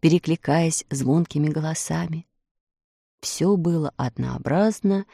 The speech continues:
и мертво внизу. Обширные поляны покрывал снег. Хлопья снега лежали на голых ветвях деревьев. Холодный ветер перегонял с места на место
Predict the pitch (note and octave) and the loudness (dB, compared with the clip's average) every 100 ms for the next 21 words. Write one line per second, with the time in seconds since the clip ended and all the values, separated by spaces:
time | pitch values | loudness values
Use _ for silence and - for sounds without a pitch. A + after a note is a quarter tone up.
0 | _ _ _ _ _ F3 D3 C3+ D#3+ D3 | _ _ _ _ _ 4 6 6 4 2
1 | - - B2+ B2 C3+ C3+ C3+ - _ _ | -6 -12 -6 -6 -6 -6 -8 -12 _ _
2 | _ _ _ _ _ _ _ _ _ _ | _ _ _ _ _ _ _ _ _ _
3 | _ _ - D#3 - - A3 G3+ G3 F#3 | _ _ -2 0 4 8 10 10 8 6
4 | D#3+ D#3+ G3 G3 F3+ D3+ - D3 E3 E3+ | 4 6 6 6 4 0 0 2 4 4
5 | - - D#3+ D#3+ D3 _ _ _ _ _ | 2 2 4 4 0 _ _ _ _ _
6 | _ - - E3+ A3+ - G3+ - G3 A3+ | _ -4 4 8 8 6 4 6 6 8
7 | G3 F#3 F#3 F#3 A3 G#3+ F3 F3 E3 G#3+ | 8 8 6 6 8 8 6 4 6 8
8 | G3+ - D#3 D3 F#3 G#3 E3 D#3+ D#3+ G3+ | 6 4 0 2 2 2 2 2 4 6
9 | G3+ - _ _ _ _ _ _ - C3+ | 4 0 _ _ _ _ _ _ -2 2
10 | D#3+ F3+ F3+ E3+ D#3 G#3+ - G3 - F#3+ | 2 4 4 6 6 4 4 0 2 0
11 | F#3 E3+ E3+ E3+ - - D#3 F3+ - D#3 | 2 4 4 4 2 2 2 2 0 0
12 | D3+ D#3+ F#3 - | 4 4 2 -2